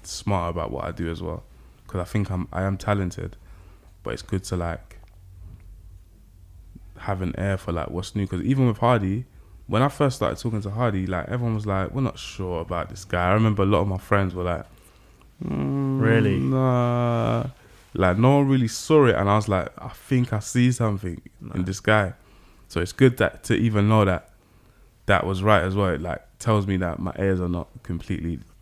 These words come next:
Speaker 1: off. Like, I know what sounds good. I know what could be something. You know? So it's,
Speaker 2: Yeah.
Speaker 1: yeah, man.
Speaker 2: Where's the best place, the most enjoyable place you performed at?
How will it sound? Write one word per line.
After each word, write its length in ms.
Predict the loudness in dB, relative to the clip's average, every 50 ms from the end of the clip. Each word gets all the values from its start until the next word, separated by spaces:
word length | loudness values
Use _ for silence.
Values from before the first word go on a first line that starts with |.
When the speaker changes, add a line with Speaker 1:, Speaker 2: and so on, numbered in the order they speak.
| -20 -12 -8
Speaker 1:
off. 320 | -6 -6 -6 -8 -12 -10
Like, 160 | -8 -8 -6 -6
I 60 | -4 -2
know 380 | -2 0 0 0 0 -2 -4 -6
what 180 | -8 -8 -8 -8
sounds 340 | -6 -4 -4 -4 -4 -6 -8 -8
good. 180 | -8 -6 -6 -6
I 60 | -6 -6
know 160 | -6 -4 -2
what 200 | -4 -4 -4 -6
could 180 | -8 -8 -8
be 100 | -8 -10
something. 480 | -10 -8 -8 -8 -8 -8 -10 -10 -10 -12 -14 -18 -20 -20 -20 -20 -20 -20 -20 -20 _ -20 -20 -20 -20 -20 -20 -20 -14 -10
You 60 | -6 -4
know? 180 | -4 -4 -4 -6
So 260 | -8 -8 -8 -6 -6
it's, 140 | -6 -8 -10
Speaker 2:
Yeah. 200 | -12 -12 -12 -14 -16 -14 -10 -6
Speaker 1:
yeah, 180 | -2 0 0 0
man. 280 | 0 -2 -4 -4 -6 -8 -12 -16 -18 -18 -18 -18 -20 -20 -20 -20 -20 -18 -18 -18 -18 -18 -20 -20 -20 -20 -20 -20 -20 -20 -20 -20 -20 -18 -10
Speaker 2:
Where's 640 | -4 -2 0 2 2 2 0 -2 -4 -8 -10 -12 -14 -16 -18 -20 -20 -20 -20 -20 -18 -14 -8
the 480 | -4 -2 -2 0 -2 -2 -4 -4 -6 -8 -12 -16 -18 -20 -20 -20 -20 -20 -20 -18 -20 -20 -20 -20 -20 -20 -12 -6
best 280 | -4 -4 -4 -4 -6 -8
place, 420 | -4 -4 -2 -2 -4 -6 -8 -14 -16 -16 -12 -8
the 80 | -4
most 240 | -4 -4 -4 -4 -4
enjoyable 360 | -4 -2 -2 -2 -2 -2 -4
place 380 | -6 -6 -4 -4 -4 -4 -6 -8
you 60 | -10
performed 500 | -10 -12 -12 -10 -8 -6 -6 -6 -6 -8
at? 120 | -10 -12